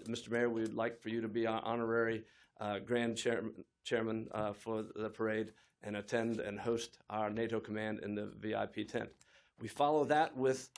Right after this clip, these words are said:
the nato, uh, Fest in our International Village in Town Point Park. The next day, something brand new that we're hosting is in Powhatan Field, is an exhibition match between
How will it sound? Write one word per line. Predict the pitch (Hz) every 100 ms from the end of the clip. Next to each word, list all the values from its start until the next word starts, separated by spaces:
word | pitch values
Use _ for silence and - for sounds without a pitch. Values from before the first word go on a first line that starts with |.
| - _ -
the | 117 117 113 -
nato, | 117 131 135 135 127 127 127 _ _
uh, | - 104 -
Fest | - 143 147 -
in | 120 117
our | 107 107
International | 131 131 127 127 113
Village | 120 139 135
in | 110
Town | 127 120
Point | 117 113 110
Park. | 135 110 - - - - - _ _ _ -
The |
next | 117 117 156 226 - 143
day, | 147 117 -
something | - 127 131 139
brand | 131 131 143
new | 135
that | 139 127
we're | 123
hosting | 120 127 131 131 127
is | 113 113 110 - _ _ -
in | 110 113 110
Powhatan | - 123 131 135 127
Field, | 123 123 120 135 - - _ _ _
is | 113 113 113 110 -
an | 107 104 104 104 101 -
exhibition | 143 - 127 131 135 127 120
match | 120 123 - -
between | 107 - - 123 127 127